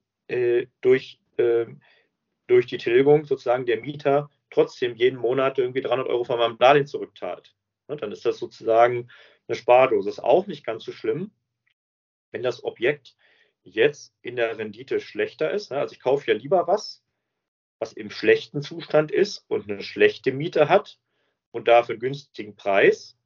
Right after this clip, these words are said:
aber im Verhältnis schlechter ist, wenn ich ein Potenzial habe, was ich nutzen kann.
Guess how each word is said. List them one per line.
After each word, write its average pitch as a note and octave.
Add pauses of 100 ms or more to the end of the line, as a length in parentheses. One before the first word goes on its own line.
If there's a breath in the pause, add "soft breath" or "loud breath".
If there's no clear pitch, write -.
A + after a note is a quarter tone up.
(120)
aber G#2+
im A2
Verhältnis B2+ (280)
schlechter D3
ist, - (380)
wenn A2+
ich F#3+
ein C#3+
Potenzial C3+
habe, C#3
was C3
ich B2
nutzen E3
kann. -